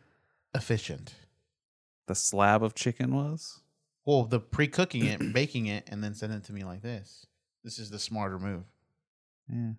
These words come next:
Speaker 2: Yeah.
Speaker 1: All I, all I had to do was just make sure that it was hot, and then I cut it. That's it.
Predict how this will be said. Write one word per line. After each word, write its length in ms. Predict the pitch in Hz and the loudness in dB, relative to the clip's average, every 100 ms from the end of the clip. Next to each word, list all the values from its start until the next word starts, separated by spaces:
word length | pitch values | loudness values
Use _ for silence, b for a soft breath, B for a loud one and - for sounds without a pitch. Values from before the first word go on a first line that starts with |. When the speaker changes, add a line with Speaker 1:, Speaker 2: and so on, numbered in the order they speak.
| _ _ _ _ _ _ _ _ _ _ _ _ _ _ _ | _ _ _ _ _ _ _ _ _ _ _ _ _ _ _
Speaker 2:
Yeah. 260 | 151 143 135 - _ _ _ _ - | -4 -2 -4 -6 _ _ _ _ 2
Speaker 1:
All 80 | 120 | 8
I, 120 | 127 | 12
all 180 | 143 147 | 12 12
I 60 | 165 | 12
had 120 | 170 | 10
to 60 | 160 | 8
do 140 | 160 | 6
was 240 | 151 123 - | 8 6 4
just 200 | 135 135 | 2 6
make 160 | 139 | 6
sure 140 | - 139 | 6 6
that 160 | 135 | 8
it 80 | 131 | 8
was 500 | 120 113 107 - - 110 - | 6 4 0 -6 -8 -10 -12
hot, 400 | - - 151 202 - _ _ - | 4 12 12 12 6 _ _ -2
and 120 | 113 | 0
then 100 | 110 | 2
I 120 | 107 | 2
cut 240 | - 123 127 | 2 4 4
it. 180 | 120 _ _ _ _ _ _ | 0 _ _ _ _ _ _
That's 300 | 92 92 - | -6 -6 -4
it. 200 | 98 - | -6 -6